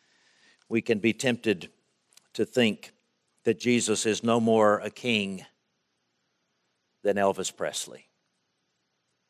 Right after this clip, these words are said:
But he is.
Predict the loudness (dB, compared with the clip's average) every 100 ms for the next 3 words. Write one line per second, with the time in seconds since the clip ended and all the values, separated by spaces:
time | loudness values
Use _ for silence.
0 | _ _ _ _ _ _ _ _ _ _
1 | _ _ _ _ _ _ _ _ _ -2
2 | 0 2 4 4 2 -8